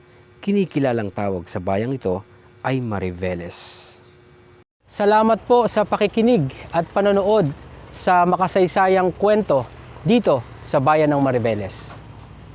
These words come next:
Speaker 2: Samahan nyo din po ako sa susunod na makasaysayang kwento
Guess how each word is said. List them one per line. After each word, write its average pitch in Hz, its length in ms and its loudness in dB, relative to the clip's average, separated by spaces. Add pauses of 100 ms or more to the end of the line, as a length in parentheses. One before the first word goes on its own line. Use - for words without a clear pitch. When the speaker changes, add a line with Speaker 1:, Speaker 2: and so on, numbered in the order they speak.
(300)
Speaker 2:
Samahan 240 320 2
nyo 247 80 4
din 233 160 4
po 233 160 4
ako 214 240 4
sa 175 160 0
susunod 202 400 2
na 175 80 2
makasaysayang 180 720 2
kwento 175 480 0